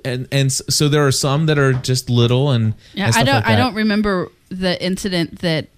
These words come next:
Speaker 2: I vaguely remember the incident that brought that up.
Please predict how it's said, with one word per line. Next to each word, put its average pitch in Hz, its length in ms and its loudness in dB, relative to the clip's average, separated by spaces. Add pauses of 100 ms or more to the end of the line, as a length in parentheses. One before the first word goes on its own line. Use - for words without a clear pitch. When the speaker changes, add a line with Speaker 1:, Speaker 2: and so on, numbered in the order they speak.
(480)
Speaker 2:
I 190 80 -2
vaguely 170 420 -2
remember 156 400 -2
the 160 140 -2
incident 170 420 -4
that 160 160 -6
brought 151 200 -2
that 156 140 -4
up. 160 160 -6